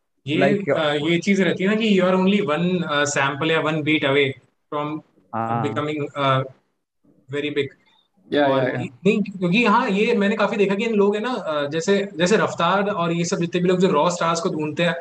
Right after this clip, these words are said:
Speaker 1: ढूंढ के लाते हैं, फिर उनको वो प्लेटफॉर्म देते हैं।
Speaker 3: हम्म, हम्म, हम्म।
Speaker 1: It's a very big deal।
Speaker 3: या मैन, या वही। वो
Speaker 2: Like
Speaker 3: सपोर्ट
Speaker 2: जो
Speaker 3: मतलब
Speaker 2: आपका
Speaker 3: ऐसे,
Speaker 2: भी
Speaker 3: मतलब ऐसे अंडररेटेड आर्टिस्ट को वो सपोर्ट वो करना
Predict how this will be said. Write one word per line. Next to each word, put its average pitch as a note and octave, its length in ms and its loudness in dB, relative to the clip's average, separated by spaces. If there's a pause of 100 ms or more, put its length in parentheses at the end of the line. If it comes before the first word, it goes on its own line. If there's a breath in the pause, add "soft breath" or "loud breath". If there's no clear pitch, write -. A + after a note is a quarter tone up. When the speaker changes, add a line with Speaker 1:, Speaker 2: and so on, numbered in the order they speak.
Speaker 1:
ढूंढ D#3 260 2
के F3+ 60 2
लाते C#3 280 0
हैं, D#3 80 -4
फिर D#3 120 -4
उनको D3+ 240 0
वो D#3+ 100 2
प्लेटफॉर्म D#3 500 -2
देते C#3 240 -2
हैं। C3 180 -6 (420)
Speaker 3:
हम्म, D#3+ 100 2
हम्म, D#3 180 0
हम्म। C#3+ 160 -4 (520)
Speaker 1:
It's D#3 120 -8
a F3+ 80 -2
very F3 200 2
big C3+ 160 -4
deal। A#2 360 -4 (400)
Speaker 3:
या D3 160 2
मैन, B2+ 220 -2
या B2+ 160 -6
वही। C3 220 -4
वो C3+ 400 -8
Speaker 2:
Like C#3+ 40 -4
Speaker 3:
सपोर्ट D#3+ 300 4
Speaker 2:
जो E3+ 60 4
Speaker 3:
मतलब C3+ 140 4
Speaker 2:
आपका F#3 120 4
Speaker 3:
ऐसे, F3+ 240 6
Speaker 2:
भी E3 120 4
Speaker 3:
मतलब E3 220 -4
ऐसे E3+ 220 -4
अंडररेटेड F#3 600 -2
आर्टिस्ट D3+ 420 -4
को F#3 80 -4
वो E3+ 80 -8
सपोर्ट E3+ 440 -6 (100)
वो D3+ 140 -8 (200)
करना D#3+ 420 0